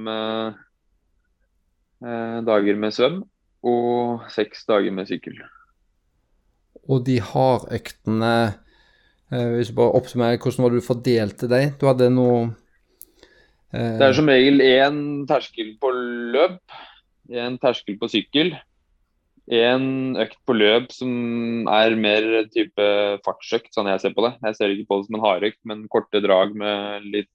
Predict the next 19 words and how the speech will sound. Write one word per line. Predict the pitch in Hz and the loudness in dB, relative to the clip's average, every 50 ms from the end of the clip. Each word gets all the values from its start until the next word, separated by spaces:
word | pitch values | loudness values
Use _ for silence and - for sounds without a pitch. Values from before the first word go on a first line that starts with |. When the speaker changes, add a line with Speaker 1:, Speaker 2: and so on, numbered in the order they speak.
| _ - | _ 0
Speaker 1:
eh, | 104 101 101 104 | 2 4 4 4
høy | 101 101 | 2 2
fart. | 113 123 135 - _ - - _ _ _ _ _ _ _ _ _ _ _ _ _ _ _ _ - - | 2 0 0 -2 _ -20 -20 _ _ _ _ _ _ _ _ _ _ _ _ _ _ _ _ -8 -4
Og | 117 117 113 | -2 -2 -2
så | - - - 123 110 113 113 113 | -4 0 2 4 4 6 4 2
en | 113 113 | 2 2
lengre | 113 107 101 98 98 101 101 110 110 110 110 110 | 0 0 0 0 -2 0 0 2 2 2 2 2
overgangsøkt | 110 107 101 95 98 95 92 95 95 - 113 101 - - _ - | 2 2 2 0 -2 -4 -6 -8 -6 -6 -6 -6 -6 -12 _ -8
med | 113 110 | -6 -4
både | 107 107 98 101 101 98 | -2 -2 0 0 -2 -2
sykkel | - 98 - - 107 | -4 -4 -4 0 0
og | 104 | 2
løp. | 110 127 151 - _ _ _ _ _ _ _ _ _ _ _ _ _ _ _ _ _ _ _ _ _ _ _ _ _ _ - - | 2 2 0 0 _ _ _ _ _ _ _ _ _ _ _ _ _ _ _ _ _ _ _ _ _ _ _ _ _ _ -10 -8
Og | 113 113 | -8 -8
så | - - - - 110 104 104 107 107 107 107 107 107 107 107 107 107 107 | -10 -10 -6 -2 0 2 4 4 4 4 2 2 2 0 0 -2 -2 -2
har | 110 101 98 98 | -2 -2 0 0
jeg | 98 101 101 | 0 -2 -4
stort | - - - 104 98 - - | -6 -8 -8 -8 -8 -8 -4
sett | - 98 101 | -4 -4 -4